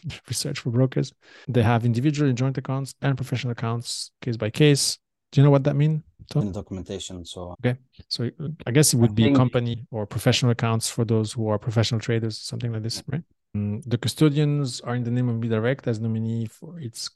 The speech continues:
Speaker 1: clients. So it's basically, they don't tell us who, who are the custodians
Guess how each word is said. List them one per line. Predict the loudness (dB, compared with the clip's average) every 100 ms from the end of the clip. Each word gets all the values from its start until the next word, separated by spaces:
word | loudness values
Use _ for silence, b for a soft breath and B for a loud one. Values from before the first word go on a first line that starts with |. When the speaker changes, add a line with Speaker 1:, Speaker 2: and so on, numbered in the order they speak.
| -4
Speaker 1:
clients. | 2 4 4 2
So | -4 -10
it's | -14
basically, | -4 -4 -2 -4
they | -6
don't | -8 -10 -12
tell | -12 -10
us | -10 -12
who, | -14 -12
who | -8 -8
are | -8
the | -12
custodians | -20 -10 -8 -6 -8 -10